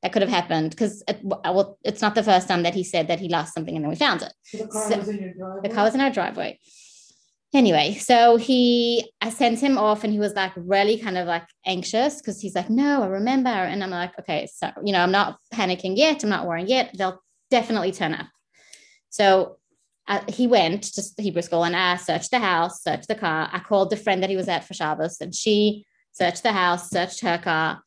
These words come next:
Speaker 1: Uh, then I drove to school in Sandy Springs 'cause I was like, "They're probably at school,"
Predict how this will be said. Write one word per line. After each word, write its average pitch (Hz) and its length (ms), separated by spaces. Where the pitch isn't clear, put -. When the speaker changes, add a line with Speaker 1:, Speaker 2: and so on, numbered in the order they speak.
Speaker 1:
Uh, 190 220
then 214 260
I 220 100
drove 190 420
to 180 120
school 240 480
in 185 100
Sandy 170 280
Springs 262 560
'cause - 160
I 175 80
was 170 120
like, 160 160
"They're 160 120
probably 170 240
at 190 100
school," 294 520